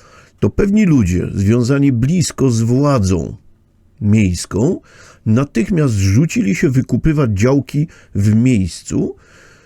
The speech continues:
gdzie ten most miał powstać, być osadzony i oczywiście po drodze, tam gdzie była wyznaczona, przyszła droga do, mm, tej przeprawy rzecznej.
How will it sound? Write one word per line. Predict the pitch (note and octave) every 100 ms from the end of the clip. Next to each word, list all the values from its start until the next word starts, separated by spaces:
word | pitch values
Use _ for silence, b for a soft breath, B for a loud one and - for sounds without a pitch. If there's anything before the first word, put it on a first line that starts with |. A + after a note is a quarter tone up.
| b b b -
gdzie | G2 F#2+ E3+
ten | F#3+ C#3
most | D#3 F3 -
miał | C#3+ C#3 B2
powstać, | - C#3 A2+ - B2 A2+
być | A2+ A2+ F#2+ A2+ - -
osadzony | C3 - A#2+ G#2 A2+ C3 F#3+
i | - A#3
oczywiście | E3+ - G#2+ A#2+ - C3
po | - A#2+
drodze, | A2 G#2 G#2 A2
tam | A2 A#2
gdzie | G2+ G#2
była | F#2 F#2+
wyznaczona, | F#2 F#2 G2 F2+ A2 G#2 F#2+ b b b b b b b b b b _ _
przyszła | - D3+ C#3 - A#2 G2+ G2+ -
droga | G#2 A2+ G#2 F2+ F#2 F2+ _ - -
do, | F#2+ F2 F#2 F2 F2 - - _ -
mm, | - - - C#2+ F#2 G2
tej | E2+ G#2+ G#2+ F2+
przeprawy | - G#2 - G#2+ G#2+ F2+ F#2
rzecznej. | F2+ F#2 - - -